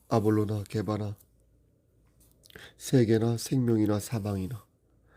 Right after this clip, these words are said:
지금 것이나 장래 것이나 다 너희의 것이요. 이십삼 절.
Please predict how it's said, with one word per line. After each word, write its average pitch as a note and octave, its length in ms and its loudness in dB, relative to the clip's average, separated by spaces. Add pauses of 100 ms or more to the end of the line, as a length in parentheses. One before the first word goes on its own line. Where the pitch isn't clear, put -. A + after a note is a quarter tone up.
(280)
지금 G2+ 300 -2
것이나 G2+ 400 0
장래 G#2+ 340 -2
것이나 G#2 560 -4 (240)
다 F#2+ 300 -4 (240)
너희의 G#2+ 420 2
것이요. G2+ 440 -8 (800)
이십삼 G2+ 540 -6
절. C3 260 -4